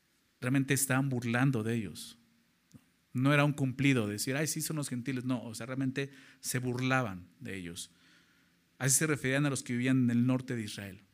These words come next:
Ellos son judíos, pero como gentiles, ¿no? Galilea de los gentiles. Aquellos que se juntan con los gentiles paganos, ¿no? Haz de cuenta algo así. La chusma, ¿no? Digámoslo.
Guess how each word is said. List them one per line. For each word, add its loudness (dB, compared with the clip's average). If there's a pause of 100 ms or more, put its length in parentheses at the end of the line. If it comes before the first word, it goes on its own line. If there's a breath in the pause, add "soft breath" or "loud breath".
(420)
Ellos 2
son 2
judíos, -2
pero 0 (600 soft breath)
como -4
gentiles, -4
¿no? -10
Galilea 0
de -4
los -4
gentiles. -8 (800)
Aquellos 4
que -2
se 0
juntan -2
con 0
los 2
gentiles 2
paganos, -8 (120)
¿no? -16 (180)
Haz -8
de -4
cuenta -4
algo -8
así. -12 (720 soft breath)
La 2
chusma, 0 (100)
¿no? 0
Digámoslo. 0